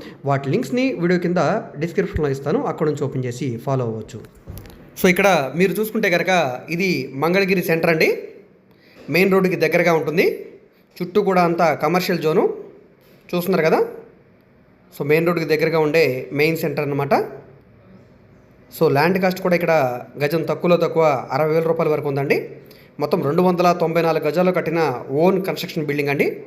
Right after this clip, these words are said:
దగ్గరుండి చాలా నీట్‌గా కట్టుకున్నారు. So, ఫ్యూచర్లో కూడా మనకి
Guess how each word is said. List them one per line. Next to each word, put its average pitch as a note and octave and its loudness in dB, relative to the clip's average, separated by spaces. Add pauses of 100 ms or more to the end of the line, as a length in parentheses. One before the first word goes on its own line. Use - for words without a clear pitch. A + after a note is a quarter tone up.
(640)
దగ్గరుండి D#3 0
చాలా C#3+ 2
నీట్‌గా D#3 0
కట్టుకున్నారు. D3 0 (1500)
So, C3+ -4
ఫ్యూచర్లో F3+ 2
కూడా F3 2
మనకి D#3+ 0